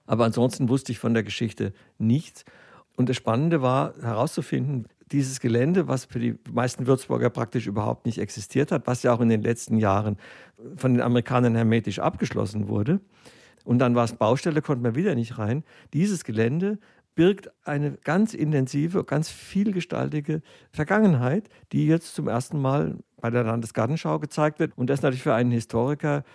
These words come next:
geradezu ein Geschenk des Himmels, dass er direkt vor der Haustür ein Gelände hat, dessen Geschichte noch niemand erforscht hat. Und das jetzt in Form einer Landesgartenschau von vielleicht einer Million Menschen besucht wird, von denen sich ganz viele,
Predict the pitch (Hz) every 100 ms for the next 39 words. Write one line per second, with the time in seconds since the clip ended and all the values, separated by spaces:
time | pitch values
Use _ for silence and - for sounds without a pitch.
0 | - - 104 117 127 127 120 107 107 113
1 | 113 127 123 113 - 165 170 160 123 117
2 | - 120 120 - - 123 117 110 117 127
3 | 156 - 175 170 185 - - - 107 120
4 | 113 110 120 156 151 160 165 _ - -
5 | 135 135 123 123 165 - 135 120 139 156
6 | 135 - 113 - 113 - - 156 - -
7 | - - - 127 - - 135 - 127 -
8 | - 120 110 - 120 113 117 107 113 113
9 | 117 - 123 139 - 127 143 - - -
10 | - 120 - 110 110 - 135 135 117 110
11 | 110 110 117 - 101 110 123 131 - 160
12 | - 131 123 127 113 - 113 131 - 156
13 | 156 175